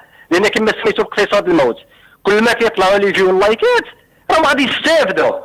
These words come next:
غادي يستافدوا من الملايين. هذا لان المغاربه انا بغيتي ي-، كما كيقولوا يلايكيوك بزاف، خصك تخلق الدراما وتخلق شي حاجه اللي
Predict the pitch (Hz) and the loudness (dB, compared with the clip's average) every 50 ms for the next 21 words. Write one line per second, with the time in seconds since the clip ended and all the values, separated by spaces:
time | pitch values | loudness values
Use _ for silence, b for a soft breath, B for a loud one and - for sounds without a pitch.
0 | - - _ _ - - 220 240 - - - 254 226 247 240 226 233 220 220 233 | -16 -20 _ _ -4 -2 -2 -2 0 0 -2 -2 0 0 0 0 0 0 2 2
1 | 233 240 247 254 226 220 214 226 208 - B B B B B 151 185 214 233 226 | 2 2 2 2 2 0 2 2 0 -2 B B B B B 0 2 2 2 2
2 | 220 196 190 226 233 220 220 226 226 220 208 208 226 220 - 240 226 208 165 - | 2 2 2 2 2 2 2 2 2 2 2 0 0 0 0 0 -2 -2 -2 -6
3 | - _ _ _ _ - - 160 190 202 208 202 196 185 180 175 170 165 160 - | -14 _ _ _ _ -4 0 2 2 4 4 4 2 2 2 2 0 0 -2 -2
4 | 202 220 214 - - 208 196 196 208 208 208 180 196 196 208 196 - - 208 196 | -2 -2 0 0 0 -2 0 0 2 2 2 2 2 2 2 0 2 2 0 0
5 | - 202 208 190 208 302 466 453 339 - - - _ _ _ - - - - - | -2 -4 -8 -6 -2 0 0 0 0 -2 -6 -18 _ _ _ -12 -10 -8 -6 -4
6 | - - 220 214 - - 175 135 131 190 214 226 226 208 254 359 427 - - - | -4 -2 0 0 0 -2 -4 -4 -2 0 2 2 2 2 4 2 2 0 -2 -6
7 | - - _ _ _ _ _ _ _ _ _ _ _ _ _ _ B B B B | -14 -18 _ _ _ _ _ _ _ _ _ _ _ _ _ _ B B B B
8 | B - - 180 - - 262 - - - 247 220 - 233 196 202 240 240 233 | B -2 -2 0 0 0 0 0 0 0 0 0 2 0 0 0 0 0 2